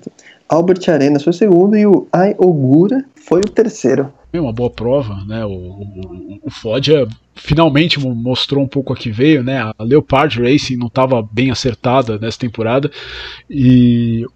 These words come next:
Speaker 2: o próprio companheiro dele, o, o Maziar, tava andando bem na corrida, acabou caindo, mas o Foggia aí conseguiu sua primeira vitória também, né? Na Moto três, né? No Mundial em geral,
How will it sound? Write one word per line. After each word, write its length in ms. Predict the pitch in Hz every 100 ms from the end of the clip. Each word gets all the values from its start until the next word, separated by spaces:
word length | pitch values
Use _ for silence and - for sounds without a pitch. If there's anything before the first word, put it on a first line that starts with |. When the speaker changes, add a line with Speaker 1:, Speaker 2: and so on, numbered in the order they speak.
| -
Speaker 2:
o 720 | 143 131 127 123 117 113 113 110 _ - -
próprio 200 | 147 143
companheiro 340 | 156 - 143 135
dele, 280 | 143 165
o, 120 | 117 110
o 500 | 113 - - 107 104
Maziar, 540 | 127 113 123 123 160 - - - -
tava 180 | 139 151
andando 220 | 151 147
bem 160 | 135 151
na 100 | 147
corrida, 360 | 143 120 151
acabou 260 | 143 131 143
caindo, 440 | 143 120 147 175 - - - _ _ _
mas 1000 | 120 120 120 117 113 104 104 - - - - - -
o 180 | 107 104
Foggia 480 | - 107 123 131 131 113 101 95 _
aí 140 | 95 104
conseguiu 420 | - 120 110 131
sua 140 | -
primeira 320 | 135 147 156 196
vitória 340 | 190 175 165
também, 300 | 120 107 101
né? 120 | 113 - _
Na 140 | 117 113
Moto 260 | 113 -
três, 380 | - 110 135 135
né? 120 | 117
No 120 | 107 127
Mundial 560 | 139 131 117 127 135
em 40 | 104
geral, 380 | 107 104 131